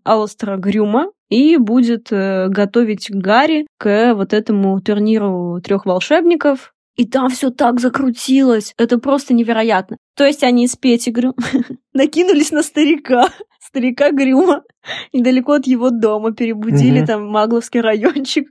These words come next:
Speaker 1: А, не знаю, может, они его оглушили.
Speaker 2: Ну, я
Speaker 1: В-
Speaker 2: так полагаю, они сопротивления тогда н-, не ждали, то есть хотели все втихую сделать.
Speaker 1: Да, да, да. И тоже тогда он, а, они на него наложили Империус. Они, короче, вытянули из него всю информацию. <laughs> Но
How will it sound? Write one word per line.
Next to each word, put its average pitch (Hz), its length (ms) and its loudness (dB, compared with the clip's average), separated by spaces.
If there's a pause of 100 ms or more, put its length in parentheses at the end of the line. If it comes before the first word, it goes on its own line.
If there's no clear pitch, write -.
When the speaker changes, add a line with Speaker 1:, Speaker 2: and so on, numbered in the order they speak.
Speaker 1:
А, 202 280 -4
не 220 120 -6
знаю, 214 180 -2
может, 208 160 -6
они 214 80 -2
его 208 240 -4
оглушили. 254 680 0 (140)
Speaker 2:
Ну, 135 100 2
я 139 60 4
Speaker 1:
В- - 40 0
Speaker 2:
так 127 120 -2
полагаю, 131 240 2
они 127 120 2
сопротивления 123 560 0
тогда 107 220 0
н-, 110 180 0
не 98 380 -2
ждали, 120 280 0
то 90 100 -8
есть - 100 -10
хотели 101 260 -2
все 95 340 -6
втихую 101 460 -2
сделать. 90 340 -2
Speaker 1:
Да, 196 360 0
да, 196 220 0
да. 196 280 -4 (160)
И 220 840 -2
тоже 240 200 2
тогда 208 360 2
он, 190 320 -4
а, 190 380 -6 (240)
они 208 160 0
на 202 80 -2
него 202 180 0
наложили 202 420 0
Империус. 302 680 2 (440)
Они, 262 220 2
короче, 269 260 -2
вытянули 233 420 2
из 208 100 -2
него 220 180 -2
всю 226 220 -6
информацию. 202 760 -4
<laughs> - 240 -6 (140)
Но 262 180 2